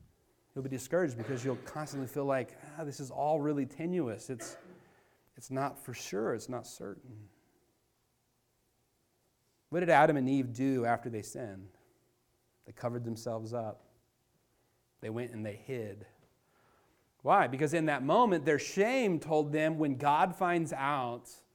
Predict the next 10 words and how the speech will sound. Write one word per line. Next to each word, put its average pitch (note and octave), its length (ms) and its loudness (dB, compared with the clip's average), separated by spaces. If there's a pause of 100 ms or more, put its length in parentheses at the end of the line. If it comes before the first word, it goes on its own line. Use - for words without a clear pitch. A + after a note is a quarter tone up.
(360)
you're C#3 160 -4
in A2+ 80 -6
big A#2+ 240 -4
trouble." A2+ 400 -10 (1700)
And C3+ 60 -10
so F3+ 100 2
they're E3+ 100 6
hiding A3+ 640 4
from F3+ 560 2
God. A2 380 -6